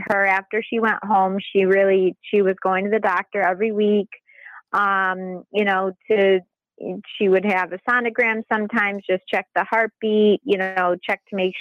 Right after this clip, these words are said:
sure that, um, you know, she wasn't leaking any more amniotic fluid. Um, and every appointment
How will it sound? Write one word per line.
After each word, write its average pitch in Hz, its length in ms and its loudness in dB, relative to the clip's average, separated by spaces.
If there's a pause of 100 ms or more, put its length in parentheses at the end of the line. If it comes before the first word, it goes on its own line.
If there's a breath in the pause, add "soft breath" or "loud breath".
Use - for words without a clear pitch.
sure 196 180 2
that, 185 340 0 (580 loud breath)
um, 180 580 0
you 190 140 0
know, 170 180 0
she - 160 -6
wasn't 185 360 0
leaking 190 320 -2
any 180 180 0
more 170 200 0
amniotic 170 640 -2 (180)
fluid. 220 680 4 (560 loud breath)
Um, 190 480 0
and 190 180 -4
every 196 540 0
appointment 226 760 -2